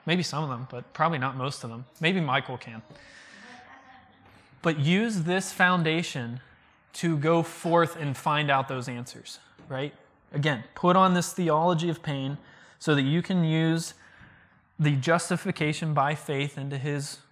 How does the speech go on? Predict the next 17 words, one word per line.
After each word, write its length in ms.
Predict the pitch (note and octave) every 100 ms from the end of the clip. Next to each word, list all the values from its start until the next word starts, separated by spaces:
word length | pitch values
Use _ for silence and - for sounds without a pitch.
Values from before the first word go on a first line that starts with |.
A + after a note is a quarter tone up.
| _ -
glory 480 | D3 D3 B2 A#2+ C3 -
and 160 | C#3 B2+
grace. 460 | C#3 B2 B2+ - _ _ -
Use 360 | D3 E3+ F3+ D3+
that 520 | D#3 D3+ B2 - - - _ -
to 100 | D#3
go 200 | C#3+ D3
out 160 | C#3+ C#3
and 120 | B2+
find 280 | C#3+ C#3 B2+
how 240 | C#3 C#3
this 220 | C#3 C3
works 300 | C3 C3 C3
out 180 | B2+ B2
in 120 | A#2
your 100 | A#2
life. 380 | A2 A2 -